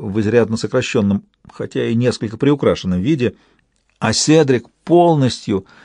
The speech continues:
сосредоточился на миске дымящегося рагу и кружке горячего чая, поставленных перед ним. Даже твердокаменные корабельные галеты,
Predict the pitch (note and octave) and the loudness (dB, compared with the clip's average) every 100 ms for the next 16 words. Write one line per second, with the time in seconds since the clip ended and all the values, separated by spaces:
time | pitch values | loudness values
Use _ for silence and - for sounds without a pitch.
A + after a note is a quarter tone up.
0 | - _ - A#2+ A#2 A#2+ A#2 C#3+ C#3+ A#2+ | -20 _ -8 -2 2 2 2 0 0 0
1 | B2+ B2 C#3 C3 A#2+ A#2+ B2+ A#2 A2+ A2 | 0 2 2 0 -2 0 0 -2 -4 0
2 | A2 A#2 G#2+ D3+ F3 - B2+ C3 C#3+ - | 2 2 2 0 -2 -4 -4 -2 -2 -4
3 | A2+ B2 A#2+ A#2+ A#2 - D#3 C3 - G2 | 0 0 0 -2 -2 2 2 2 -2 -4
4 | A#2+ A2 A2 - A2 A2 F#2+ D2+ _ _ | -2 0 -2 -2 -4 -2 -4 -8 _ _
5 | _ _ _ _ _ _ _ _ _ - | _ _ _ _ _ _ _ _ _ -4
6 | F2+ D3+ D#3 C#3+ C#3+ - B2+ B2 - D#3+ | 2 4 4 4 2 4 2 4 2 2
7 | D#3 C#3+ B2 A#2 B2 B2+ C3 C#3 A#2+ G#2 | 2 2 2 2 4 4 4 2 2 2
8 | A2 B2+ F#3+ F#3 F2+ | 2 2 0 0 -8